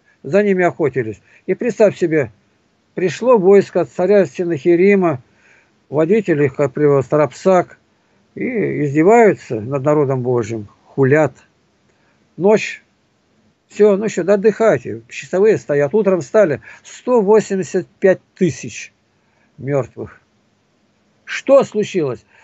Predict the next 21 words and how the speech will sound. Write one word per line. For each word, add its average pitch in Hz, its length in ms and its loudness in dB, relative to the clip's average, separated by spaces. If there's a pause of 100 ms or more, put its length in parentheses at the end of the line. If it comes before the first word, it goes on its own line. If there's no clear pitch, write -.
(200)
По 175 80 -8
сегодняшнему, 160 600 -2
в - 20 4
один 214 240 0
день 233 200 -2
тромб 220 300 0
не 202 140 -4
бывает, 151 520 0 (800)
инсульт 180 460 -4
не 208 100 0
бывает. 151 460 2 (760)
Ш-, - 220 -4
отрава 247 400 4
какая-то, 156 540 -4
газовая 214 420 4
атака 220 380 0
прошла, 160 480 -4
её 165 120 -2
тогда 156 320 -2
не 175 240 0
было. 156 380 0